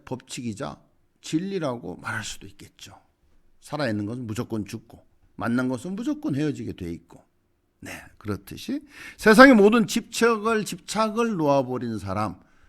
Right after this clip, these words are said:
그를 우리는 성인이라고 부릅니다. 네. 소유하고 있으면서도 그 소유물에 집착하지 않는 사람, 대인이죠. 대인이죠. 네.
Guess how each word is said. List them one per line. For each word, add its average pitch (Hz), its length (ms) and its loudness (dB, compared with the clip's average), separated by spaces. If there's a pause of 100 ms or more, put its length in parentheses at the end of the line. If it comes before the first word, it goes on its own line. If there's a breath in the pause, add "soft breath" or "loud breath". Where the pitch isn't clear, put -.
(360 soft breath)
그를 139 480 -4
우리는 120 560 -8
성인이라고 151 1300 -6
부릅니다. 175 520 0 (840)
네. - 120 -20 (1200 loud breath)
소유하고 240 480 10
있으면서도 262 720 6
그 208 200 2
소유물에 233 720 -2
집착하지 196 600 -4
않는 131 340 0
사람, 165 440 4 (540)
대인이죠. 123 1300 2
대인이죠. - 680 -18 (180)
네. 98 460 -10